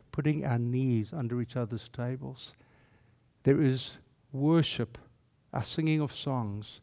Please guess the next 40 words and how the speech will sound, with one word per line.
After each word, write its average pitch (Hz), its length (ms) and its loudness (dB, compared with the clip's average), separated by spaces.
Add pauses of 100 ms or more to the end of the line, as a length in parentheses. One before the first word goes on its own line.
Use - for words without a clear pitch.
(440)
and 123 120 0
there 123 180 4
is - 140 -2
prayers. 104 600 2
You 135 60 2
know, 131 140 6
we 131 120 8
had 135 200 8
this 131 180 2
mini 131 220 4
conference. 131 800 -6 (360)
Uh, - 80 -6
w-, 82 320 -4 (240)
uh, 139 160 2 (100)
were 170 100 4
you, 185 140 4
Joma? 135 360 -2 (180)
At 143 160 6
least 139 140 4
Josh. 143 280 2 (220)
What 170 160 0
time 185 220 4
am 175 100 2
I 160 60 2
supposed 147 300 -6
to - 40 -20
finish? 127 320 -2
I 123 120 -4
do, - 180 -8 (100)
I 131 60 -4
apologize, 120 600 0
I 117 80 0
didn't 120 220 -2
ask. 117 320 -2 (1400)
Okay. 110 340 2 (920)
Are 156 60 8
you 180 120 10
still 202 200 6
with 190 180 8
me? 180 180 6